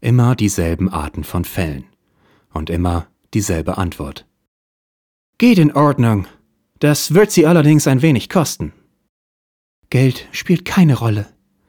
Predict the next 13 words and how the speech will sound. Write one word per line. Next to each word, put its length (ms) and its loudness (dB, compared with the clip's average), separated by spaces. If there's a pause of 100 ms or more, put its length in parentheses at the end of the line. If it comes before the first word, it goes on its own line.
(460)
Ich 200 -10
möchte 240 0
lediglich 500 -2
Gewissheit. 640 -6 (1040)
Sie 160 -4
stand 300 -6
auf 540 -6
und 180 -4
bewegte 420 0
sich 200 -4
bereits 380 -4
gen 180 -2
Bürotür, 680 -4